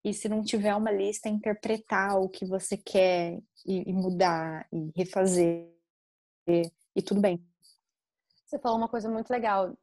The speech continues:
Speaker 2: disso da meta do livro, que ano passado eu tinha essa meta também, né? Falei, "Ah, eu quero terminar o ano lendo doze livros, um livro por mês." E eu terminei o ano lendo vinte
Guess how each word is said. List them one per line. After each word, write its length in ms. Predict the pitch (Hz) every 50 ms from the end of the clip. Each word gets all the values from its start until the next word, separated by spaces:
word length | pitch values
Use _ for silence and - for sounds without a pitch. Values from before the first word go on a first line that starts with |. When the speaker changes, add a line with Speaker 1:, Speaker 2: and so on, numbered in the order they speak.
| - 185 190 190 185
Speaker 2:
disso 200 | 196 208 - -
da 100 | 220 214
meta 260 | 202 196 190 196 196
do 100 | 196 196
livro, 340 | 196 214 226 226 202 202 202
que 100 | - 208
ano 100 | 202 208
passado 360 | - 214 208 - 214 208 196
eu 60 | 214 214
tinha 240 | - - 226 220
essa 140 | 220 - 233
meta 320 | 214 226 214 208 208 214 208
também, 360 | - 220 226 220 190 190 190
né? 200 | 185 185 180 - _ _ _ _ _ _ _ _ _ _ _ _ _ _ -
Falei, 180 | 240 226 214
"Ah, 40 | 208
eu 60 | 208
quero 380 | 208 - 233 214 214 214 208 208
terminar 340 | 233 226 226 220 214 214 220
o 120 | 220 226
ano 200 | 214 214 214 214
lendo 220 | 214 214 214 214 214
doze 280 | 208 226 220 226 226
livros, 400 | 247 247 247 208 190 180 208 185
um 60 | 208 214
livro 240 | 208 208 190 - -
por 160 | - 240 254
mês." 460 | 254 220 180 175 175 - - - - _ _ _ _ _ _ _ _ _ _ _ _ -
E 100 | - 233
eu 120 | 226 226
terminei 360 | 226 269 269 262 247 247 254 262
o 60 | 247
ano 220 | 233 240 247 254
lendo 260 | 240 226 233 226 226
vinte 500 | 208 202 208 226 240 269 262 - - 233